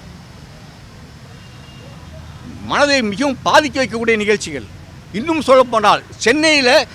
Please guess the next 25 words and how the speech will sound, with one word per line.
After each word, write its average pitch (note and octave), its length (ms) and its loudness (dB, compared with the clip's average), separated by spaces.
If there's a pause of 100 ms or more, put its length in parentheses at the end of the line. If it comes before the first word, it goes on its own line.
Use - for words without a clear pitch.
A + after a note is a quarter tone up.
(140)
வீட்டு D#4+ 320 0
வேலை C#4 240 6
செய்யக்கூடிய A3 420 0
பெண்கள்ல, A3 440 0 (580)
வீட்டு C#4+ 320 -2
வேலை C4 220 8
செய்யக்கூடிய A3 420 2
பெண்கள்ல A#3 420 2
முப்பத்தி B3+ 580 0
ரெண்டு B3 300 2
சதவீதம் A#3+ 400 4
ஏற்கனவே A#3 340 4
எடுக்கப்பட்ட A3+ 560 0
ஸ்டாட்டிஸ்டிக்ஸ் G#3 580 -6
சொல்லி F#3+ 180 -8
சொல்றேன். C3 420 -14 (400)
சென்னையில C#4 600 4
வீட்டு C4 340 -2
வேலை B3 180 4
செய்யக்கூடிய G#3+ 420 0
பெண்கள்ல A3+ 320 -2
முப்பத்தி A3 520 -2
ரெண்டு A3 320 -2
சதவீதமான G#3 480 0 (100)
பெண்கள் G#3 340 -2